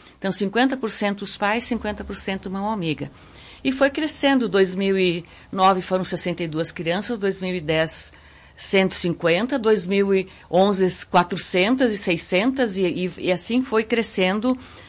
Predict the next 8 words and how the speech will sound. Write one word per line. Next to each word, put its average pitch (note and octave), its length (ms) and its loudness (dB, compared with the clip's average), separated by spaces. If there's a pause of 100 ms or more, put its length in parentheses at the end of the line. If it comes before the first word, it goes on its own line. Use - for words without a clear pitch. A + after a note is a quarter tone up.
(240)
essa F#3 300 0
demanda, F#3 480 2
essa G#3 240 -2
necessidade. F#3 760 -2 (500)
Mas, A#3 320 6
enquanto A#3+ 500 2
isso, G#3+ 500 -2 (480)
ahn, F#3 600 4